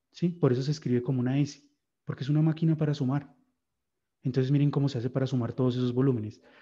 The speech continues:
Se dice que entonces el volumen va a ser la doble integral, aquí se pone una, ya no, ya no solo una, sino dos integrales, la doble integral sobre dicha región, ¿qué?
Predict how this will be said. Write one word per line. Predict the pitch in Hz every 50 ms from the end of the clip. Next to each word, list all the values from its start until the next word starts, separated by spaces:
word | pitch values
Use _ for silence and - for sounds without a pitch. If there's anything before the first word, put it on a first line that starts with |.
| - _ -
Se | - 135
dice | 123 120 123 135
que | - 151
entonces | 135 123 131 127 123 123 123 143
el | 139 131
volumen | 135 143 143 135 131 131 131 120
va | 120
a | 113
ser | - 139 123 - - - _ _ _ _ _ _ _ _ _ _ _ _ _ _ _ _ _ -
la | 131 123 113 107
doble | 123 131 139 147 147 156
integral, | 160 151 151 156 151 135 127 127 127 - -
aquí | - - - 110
se | - 127
pone | - 135 135 131 127 -
una, | 139 131
ya | 123 127 127
no, | 135 131 135 139 147 147
ya | 131 131 127
no | 127 135
solo | 131 - 139 135 139
una, | 139 127 123 123
sino | 127 - 123 117 113
dos | 123 127 123 -
integrales, | 143 135 123 135 131 131 123 117 117 123 - _ _ _ _ _ _ _ _ _ _ -
la | 139 131 123
doble | 127 135 135 147 156
integral | 160 156 160 139 131 127 131 123 113 - - - _ _ _ _
sobre | - - - - 143 131 131 123 123 123 123 123
dicha | 120 127 151 156 151 - 165 160 165 165 - -
región, | - - 131 135 123 - - 131 127 123 123
¿qué? | - 156 135 113 107 - _